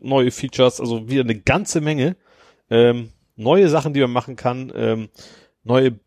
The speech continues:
neue Baumöglichkeiten, was, also was du so, so an Terrain-Editing, Editing machen kannst und sowas.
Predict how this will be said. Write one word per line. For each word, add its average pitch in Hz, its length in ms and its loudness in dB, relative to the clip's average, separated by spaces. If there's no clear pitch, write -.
neue 123 240 2
Baumöglichkeiten, 151 1400 0
was, 131 260 0
also 110 160 0
was 113 160 -2
du 113 100 -6
so, 98 220 -4
so 98 120 -4
an 104 140 -4
Terrain-Editing, 131 960 -2
Editing 120 540 -4
machen 113 260 -6
kannst 110 260 -8
und 104 120 -10
sowas. 101 300 -4